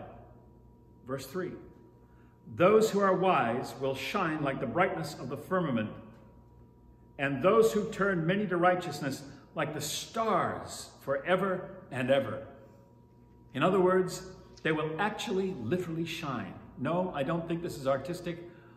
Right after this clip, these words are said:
language or poetic language. I think it's literal. They will shine. "But you, Daniel, shut up the words and seal the book until the time of the end.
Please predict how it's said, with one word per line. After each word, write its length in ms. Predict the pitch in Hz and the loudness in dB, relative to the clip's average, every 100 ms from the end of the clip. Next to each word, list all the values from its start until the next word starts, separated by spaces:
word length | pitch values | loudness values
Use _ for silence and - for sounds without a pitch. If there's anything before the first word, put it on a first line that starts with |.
| - | -12
language 600 | 123 151 170 185 185 - - - - | -4 -2 0 0 0 -4 -14 -18 -10
or 80 | 127 | -8
poetic 400 | - 143 160 - | -2 0 0 0
language. 420 | 170 180 185 - | -2 0 -2 -4
I 100 | - | -6
think 160 | 160 156 | -8 -6
it's 120 | 156 | -4
literal. 420 | 160 160 113 - - - - | -2 0 -2 -8 -16 -20 -8
They 200 | 123 151 | -2 0
will 160 | 135 113 | 0 -4
shine. 680 | - - 196 170 120 101 80 - - - - - - - - - - - - - | -6 -4 0 0 0 -4 -8 -14 -20 -20 -20 -20 -20 -20 -20 -20 -20 -20 -20 -2
"But 440 | 123 156 131 120 | 2 2 0 0
you, 160 | 226 262 | 0 2
Daniel, 480 | 165 135 117 107 95 - - - - - - - - - - | 2 2 0 -2 -8 -12 -18 -20 -20 -20 -20 -20 -20 -20 -12
shut 380 | - - 226 | -6 0 2
up 180 | 240 240 | 2 2
the 80 | 180 | 0
words 420 | 175 185 196 - | 4 4 4 0
and 220 | - 135 | -4 -4
seal 360 | 135 - 233 226 | -4 -6 -2 0
the 80 | 151 | 2
book 320 | 160 135 - | 2 0 -2
until 320 | 135 127 202 208 | -8 -4 -2 -2
the 80 | |
time 320 | 196 165 175 170 | -2 -2 -2 -2
of 80 | |
the 160 | 151 151 | -2 -2
end. 300 | 143 101 | -2 -4